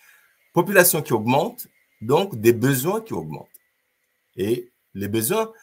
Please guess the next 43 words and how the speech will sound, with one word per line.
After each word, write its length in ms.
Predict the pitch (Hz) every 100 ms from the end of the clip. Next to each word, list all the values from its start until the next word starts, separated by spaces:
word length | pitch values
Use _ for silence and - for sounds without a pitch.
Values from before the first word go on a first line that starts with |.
| _
c'est 180 | - 147
pas 140 | 180 -
uniquement, 420 | 143 143 135 214 202
et 100 | 120
j'aime 220 | 127 131
bien 240 | 139 208
le, 200 | 165 113
le 200 | 107 117
thème, 260 | 117 107 175
c'est-à-dire 480 | - 120 120 135 147
ne 240 | 120 120
pas 160 | 120 -
parler 540 | 120 113 123 139 131
que 400 | - 151 156 160 - _ _
de, 200 | - 107
de 140 | 101 98
pêche, 640 | - 208 143 - - - _ _ -
parce 140 | 101
que 60 | 143
là, 100 | 160
on 80 | 127
parle 220 | 120 113
de 100 | 107
pêche. 540 | - 87 76 - - _ _ _ _ _ _ -
Mais 60 |
moi, 140 | 95 123
j'ai 100 | 107
envie 180 | 90 90
de 60 |
parler, 560 | - 92 95 92 87 _ 92
euh, 180 | 90 87
mais 240 | 90 90
le 200 | 92 95
thème, 320 | - 143 160 151
la 140 | 98 92
thématique 680 | 95 95 92 139 131 -
qui 80 | -
a 40 | 90
été 180 | 90
soulevée 580 | 90 - 78 95 131 180
était 400 | 180 - 127 - _ -
l'économie 560 | 107 117 98 87 78
bleue. 240 | 71 64